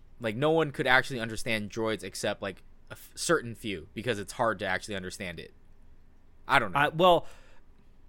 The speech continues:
Speaker 2: in Star Wa-, at least in the Star Wars movies that I've seen,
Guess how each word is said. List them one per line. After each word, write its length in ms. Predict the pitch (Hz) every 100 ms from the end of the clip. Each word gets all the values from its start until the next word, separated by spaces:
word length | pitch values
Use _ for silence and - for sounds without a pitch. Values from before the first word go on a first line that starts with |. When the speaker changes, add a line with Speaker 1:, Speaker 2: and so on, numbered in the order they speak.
| -
Speaker 2:
in 120 | 202
Star 340 | 196 - 226 285
Wa-, 120 | 254 185
at 100 | 190
least 320 | 330 - - 196
in 140 | 190
the 100 | 185
Star 280 | - 185 226
Wars 260 | 233 196 180
movies 400 | 180 180 185 147
that 100 | 139
I've 180 | 123
seen, 560 | - - 147 165 185